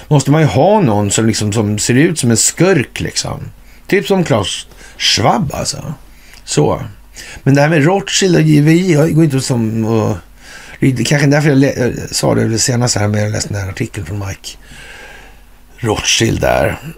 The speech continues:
Och om att det kanske fanns någon annan som hade då dragit i trådarna i princip alltid.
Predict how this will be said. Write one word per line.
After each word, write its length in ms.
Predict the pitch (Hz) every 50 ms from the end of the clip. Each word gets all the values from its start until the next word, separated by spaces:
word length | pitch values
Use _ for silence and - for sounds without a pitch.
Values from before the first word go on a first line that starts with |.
| - - - -
Och 480 | - - 95 95 92 101 113 117 110 107
om 120 | 110 107
att 80 | 107 107
det 80 | 110
kanske 160 | 101 104 107 107
fanns 200 | 131 113 - -
någon 100 | 117 127
annan 640 | 151 151 127 107 107 110 131 170 202 202 170 139
som 180 | - 139 120 120
hade 300 | 120 110 110 113 110 107
då 320 | 107 104 101 101 98 95 82 82 87 92 85 85 82 78 76 76 73 62 62 - - - 87 80 67 67 73 71 - 73 - - - - -
dragit 580 | - 90 95 127 120 107 110 98 104 123 139 175
i 80 | 202
trådarna 680 | - - - 180 175 123 101 90 98 98 98 95 98 107
i 200 | 117 113 110 110
princip 400 | - 113 110 104 - 95 95 -
alltid. 840 | - 139 151 131 95 95 90 - - - - - - 208 131 -